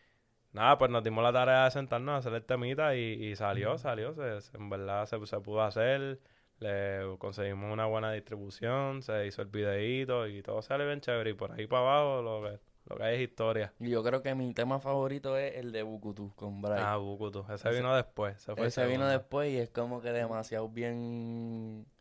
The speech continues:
Speaker 2: bien perreo, bien sandungueo, bien
Speaker 1: Sí, ese es un
Speaker 2: jodón.
Speaker 1: perreo nasty.
Speaker 2: So,
Speaker 1: Sí.
Speaker 2: cuéntanos, esa co-, yo sé que también Bray es del grupo, es que
Speaker 1: Sí,
Speaker 2: se
Speaker 1: todos somos el corillo, mano. Fue, fue el momento, ¿me entiendes? Todo fue antes de la pandemia.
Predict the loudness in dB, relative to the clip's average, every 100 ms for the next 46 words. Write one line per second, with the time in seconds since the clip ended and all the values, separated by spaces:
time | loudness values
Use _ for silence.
0 | _ _ _ _ _ _ -8 -4 0 2
1 | 2 2 2 2 0 -4 -4 -4 -4 -2
2 | -2 -2 -4 2 4 6 6 6 6 6
3 | 4 2 2 4 4 4 2 0 -4 -4
4 | -4 -4 -10 -10 -12 0 6 6 6 2
5 | -4 -12 -4 -2 0 0 2 0 -2 -2
6 | -2 -4 -6 -4 -4 -2 -2 -2 -2 0
7 | 6 6 6 4 0 0 0 0 -2 -2
8 | 0 4 6 6 6 2 0 0 2 4
9 | 4 4 4 2 2 6 8 10 10 8
10 | 4 0 _ _ -14 2 4 6 4 4
11 | 2 0 -2 0 -2 -4 -4 -2 0 2
12 | 2 4 4 6 4 2 -2 4 4 6
13 | 4 2 -4 -6